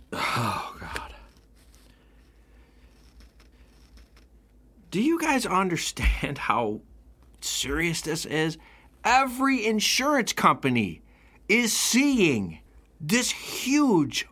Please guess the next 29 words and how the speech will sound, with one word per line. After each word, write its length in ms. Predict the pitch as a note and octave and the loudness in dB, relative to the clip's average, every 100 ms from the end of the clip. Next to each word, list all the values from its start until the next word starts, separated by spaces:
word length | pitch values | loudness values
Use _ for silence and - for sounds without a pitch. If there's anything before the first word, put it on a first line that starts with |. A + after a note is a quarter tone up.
| - | -6
mass 880 | D3+ A#3 D4 C#4+ C#4 C4 - - - - _ _ _ - - | -2 4 6 6 6 4 2 0 -2 -10 _ _ _ -20 0
death 420 | A#3 A#3+ A3 - - - _ _ - G3 | 4 6 4 -6 -20 -20 _ _ -4 2
event 500 | G#3 D#3+ A3+ D#3 - - - _ _ _ _ _ - - | 2 4 2 2 -4 -18 -20 _ _ _ _ _ -20 -6
starting 720 | - - C4+ C#4+ C#4 C4 - _ _ _ - | 0 4 6 4 2 0 -4 _ _ _ 4
after 640 | C4+ D4 - - B3+ G3 | 4 4 0 2 4 4
the 100 | E3 | 2
vaccines 540 | D#3 F3+ E3 F#3+ E3+ | 2 2 2 0 0
came 260 | - F3+ D#3+ | 0 0 4
out. 300 | C3+ - - | 2 0 -4
This 300 | C#4 D#4+ - | 0 0 -2
has 300 | - C4+ C4 | -2 -2 -2
nothing 340 | C4 B3 A#3+ | -2 -2 -2
to 100 | A3 | -4
do 560 | G3+ - B3+ C4+ F#3+ - - - - - | -6 -4 0 2 2 -2 -12 -20 -20 -4
with 320 | E3 G3+ - | -2 0 -2
people 340 | - G3+ G3 F3+ | -4 -2 -2 -2
in 180 | F3+ | 0
the 80 | F#3 | 2
hospital 460 | F#3 G#3+ G#3 G3 E3 | 2 2 0 0 -2
for 180 | E3 D#3+ | -2 -4
covid 640 | E3+ G3 F#3+ D3 A#2 E2 - | 0 2 2 2 0 -2 -4
nineteen. 720 | C3+ C3+ - C#3+ B2 F2+ D2 - - - - _ - _ _ | -2 -2 -2 0 0 -2 -6 -12 -20 -20 -20 _ -20 _ _
This 200 | G#3+ A#3 | -4 0
is 200 | C4 A3 - - - | 0 -2 -6 -14 4
all 440 | A#3+ C#4+ B3+ F#3 - | 6 8 6 4 4
after 320 | D3 C#3 D3+ | 2 2 0
the 120 | C3 | 0
vaccine 580 | A2+ B2+ A#2+ - C#3+ C3+ | 2 2 2 0 0 2
rollout. 600 | B2 B2 A#2 A2 F#2 D#2+ | 4 4 4 4 2 -2